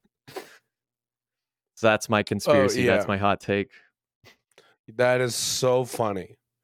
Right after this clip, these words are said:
Speaker 2: That is
Speaker 1: <laughs>
Speaker 2: absolutely hilarious. Uh, obviously, this cannot be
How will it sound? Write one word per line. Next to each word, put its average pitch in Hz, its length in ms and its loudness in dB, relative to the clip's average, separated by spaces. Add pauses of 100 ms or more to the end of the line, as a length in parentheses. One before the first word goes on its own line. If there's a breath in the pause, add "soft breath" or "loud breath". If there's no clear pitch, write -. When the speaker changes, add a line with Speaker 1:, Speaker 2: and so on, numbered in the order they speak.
(140)
Speaker 2:
That 113 200 2
is 113 80 -2
Speaker 1:
<laughs> 117 40 -2
Speaker 2:
absolutely 110 640 0
hilarious. 92 720 -6 (760 soft breath)
Uh, 113 40 -4 (180)
obviously, 123 500 0
this 117 200 -4
cannot 117 480 -4
be 110 520 -2